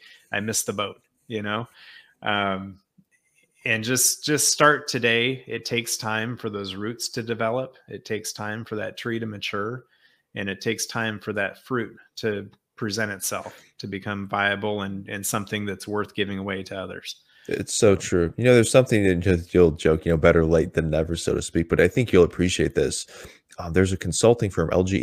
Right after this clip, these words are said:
Speaker 2: E Consulting, out in California, and they're a bunch of Stanford, uh, program guys, so super, super smart. They ran some studies, and they found that for every day you wait to make the decision you know you need to make, you lose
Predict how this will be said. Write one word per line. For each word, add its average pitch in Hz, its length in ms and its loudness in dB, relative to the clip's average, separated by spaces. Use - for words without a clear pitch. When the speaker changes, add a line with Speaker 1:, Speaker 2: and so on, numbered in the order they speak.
Speaker 2:
E 87 40 0
Consulting, 82 640 -2
out 80 220 2
in - 60 -12
California, 78 800 0
and 90 120 4
they're 104 80 10
a 101 100 6
bunch 98 120 6
of 90 100 4
Stanford, 85 500 2
uh, 78 140 0
program - 500 2
guys, - 200 -2
so - 80 -4
super, - 380 0
super - 260 -4
smart. - 380 -2
They 95 120 2
ran 110 200 0
some 85 160 -4
studies, 90 580 4
and 110 220 6
they 98 120 10
found 92 300 4
that - 160 4
for - 200 0
every 135 580 4
day 92 560 8
you 92 220 4
wait 80 480 6
to - 220 -4
make 98 240 6
the 127 80 4
decision 104 500 4
you 92 220 0
know 85 440 4
you 110 200 2
need 123 220 0
to 135 60 -2
make, 160 300 2
you 104 180 8
lose 98 460 8